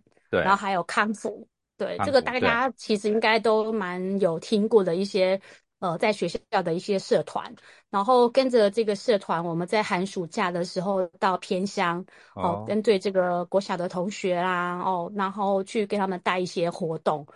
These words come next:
Speaker 2: 然后比如说像我们还有，有带一些像是自治，就是那种选市长啊、选举这部分的，
Speaker 1: 嗯。
Speaker 2: 的一些活动，嘿，让小朋友可以了解到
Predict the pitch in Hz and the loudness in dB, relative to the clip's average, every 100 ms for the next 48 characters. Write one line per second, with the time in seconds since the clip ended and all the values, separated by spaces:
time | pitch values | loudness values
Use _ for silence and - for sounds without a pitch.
0 | _ 185 180 208 214 262 220 226 226 196 | _ -2 0 2 0 2 4 4 4 2
1 | 170 180 190 170 170 196 175 160 170 214 | 0 0 -2 -2 -6 -2 -2 -2 -2 0
2 | 190 208 208 202 180 180 196 - 214 180 | 0 0 -2 -2 -2 -2 -8 -8 -8 -4
3 | 226 196 175 220 226 214 214 165 160 - | -2 0 2 2 2 2 0 -2 -4 -2
4 | 170 156 - 277 214 180 156 160 170 - | 0 -2 -4 -2 0 0 0 0 0 6
5 | 220 330 247 185 254 - 240 233 220 185 | 6 6 4 2 2 2 -2 2 2 2
6 | 156 - _ _ _ 240 247 202 208 233 | -4 -10 _ _ _ 0 4 4 4 2
7 | 226 220 214 208 185 247 180 135 - 196 | 4 4 4 4 4 4 2 0 -8 -2
8 | 269 254 240 226 240 196 226 196 190 214 | -2 0 0 2 2 2 0 2 0 0
9 | 214 165 208 | 0 0 0